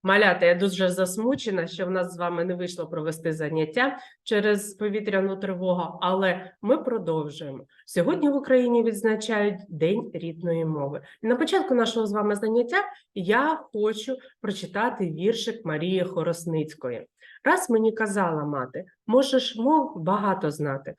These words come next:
кожну мову шанувати, та одну із мов усіх, щоб у серці ти зберіг. В серці ніжну і погідну збережу я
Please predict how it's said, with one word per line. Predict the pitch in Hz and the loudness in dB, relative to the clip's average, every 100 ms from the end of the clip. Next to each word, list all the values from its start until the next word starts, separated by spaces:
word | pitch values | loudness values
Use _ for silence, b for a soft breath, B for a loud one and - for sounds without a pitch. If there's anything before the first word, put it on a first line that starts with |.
| b _ _ | b _ _
кожну | 185 180 170 | 0 4 2
мову | 165 156 151 | 4 2 -2
шанувати, | - 151 143 147 175 180 - - _ _ _ | -4 -4 -2 -2 -2 -2 -6 -10 _ _ _
та | - 196 202 | 2 4 4
одну | 208 262 381 - | 6 4 4 2
із | 208 185 | 0 0
мов | 175 160 165 | 0 -2 -4
усіх, | 165 165 143 131 _ b _ | -8 -8 -10 -10 _ b _
щоб | - 269 | -2 0
у | 320 | 0
серці | 330 208 151 - 147 | 0 2 0 -2 -8
ти | 151 143 | -6 -6
зберіг. | 143 143 156 135 - B B B B B _ _ b 180 | -2 2 2 2 -4 B B B B B _ _ b 0
В | 180 | 2
серці | - 254 277 254 240 220 220 | 6 6 8 6 4 4 2
ніжну | 220 233 302 226 190 151 | 2 6 6 6 2 2
і | 190 | 0
погідну | 180 160 143 190 277 208 - - | 2 2 2 2 2 2 0 -4
збережу | 156 156 156 156 156 220 311 | -8 -4 2 2 2 0 2
я | 214 151 | 2 -2